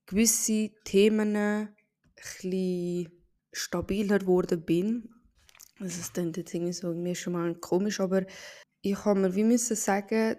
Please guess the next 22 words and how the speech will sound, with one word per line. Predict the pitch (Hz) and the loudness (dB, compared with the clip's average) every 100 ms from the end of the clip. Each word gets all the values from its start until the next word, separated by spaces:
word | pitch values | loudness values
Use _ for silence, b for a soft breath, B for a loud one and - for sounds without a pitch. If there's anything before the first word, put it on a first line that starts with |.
| _ | _
dass | - 202 196 - - | 0 2 0 -8 -4
es | 185 185 - - - | -4 -4 -6 -8 -4
nichts | 175 185 202 220 214 - - | 0 4 6 4 2 -10 0
bringt, | 196 208 220 226 - - | 4 4 2 -2 -4 -4
an | 190 | -4
gewissen | 190 202 196 196 | 2 0 0 -2
Sachen | - 185 185 - 196 202 202 - _ _ | 0 0 0 -2 0 0 -2 -8 _ _
festzuheben. | - - 160 - - - 131 110 113 - _ _ _ | -14 2 2 2 -2 0 2 2 -4 -6 _ _ _
Also | - 170 180 | -2 2 2
es | 180 - | 2 0
bringt | 202 190 | 0 2
mir | 196 | 2
nichts, | 196 214 220 214 - - _ _ _ _ _ - | 4 4 2 0 -16 -18 _ _ _ _ _ -2
an | 202 | 2
einen | 196 190 - | 2 -2 -4
Job | - 202 202 - - - _ | 2 2 2 -14 -20 -20 _
festzuheben, | - 196 202 - - - - - - 185 190 190 190 185 165 175 | 0 4 4 2 -6 -10 -8 -4 0 0 4 6 6 6 2 2
wo | 175 175 175 | 4 4 4
mich | 170 170 180 | 2 2 0
nicht | 170 | 0
glücklich | 170 170 - 165 160 | 0 0 -2 -4 -2
macht. | 156 - - | -4 -4 -18